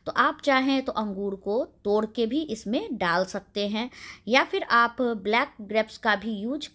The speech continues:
कर सकते हैं। यहाँ पे मेरे पास ग्रीन अंगूर था तो मैं उसी का यूज़ कर रही हूँ। तो इस तरह से देखिए आप इसको अच्छे से पलटते हुए इसको हमें जो है पका लेना है। तो फ्लेम को आप low to medium ही रखें,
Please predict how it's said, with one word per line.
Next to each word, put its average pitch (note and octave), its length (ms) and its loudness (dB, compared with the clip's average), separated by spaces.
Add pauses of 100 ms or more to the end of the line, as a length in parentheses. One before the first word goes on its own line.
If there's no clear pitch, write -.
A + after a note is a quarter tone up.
(160)
कर G#3+ 160 6
सकते - 480 -6
हैं। D#3 180 -6
यहाँ G#3 240 -2
पे C#4 80 2
मेरे A#3+ 200 0
पास G3+ 300 -2
ग्रीन G3 340 -4 (360)
अंगूर A#3 340 0
था D#4+ 160 -2
तो G4+ 140 0
मैं F#4 140 0
उसी G#3+ 280 -4
का G#3 160 0
यूज़ A#3 360 -4 (220)
कर G3+ 140 4
रही E3+ 280 -8
हूँ। E3 240 -10 (360)
तो A3 80 -4
इस C#4+ 220 -2
तरह C4+ 180 4
से C4+ 160 2
देखिए A#3+ 360 -2
आप - 260 -2
इसको F#3+ 280 -6
अच्छे C#4+ 420 0
से D4+ 180 0
पलटते G3+ 600 -4
हुए A3 300 -2
इसको C4 360 -6
हमें G3+ 320 -2 (400)
जो G#3+ 140 0
है A#3 180 2 (160)
पका G3 300 0
लेना F#3 320 0
है। G3+ 160 -2
तो A3+ 160 -4
फ्लेम D#4+ 380 0
को E4 140 0
आप G#3 320 0
low A3+ 240 4
to D4+ 160 -2
medium G#3 420 -2
ही B3 120 -2
रखें, A3 340 -4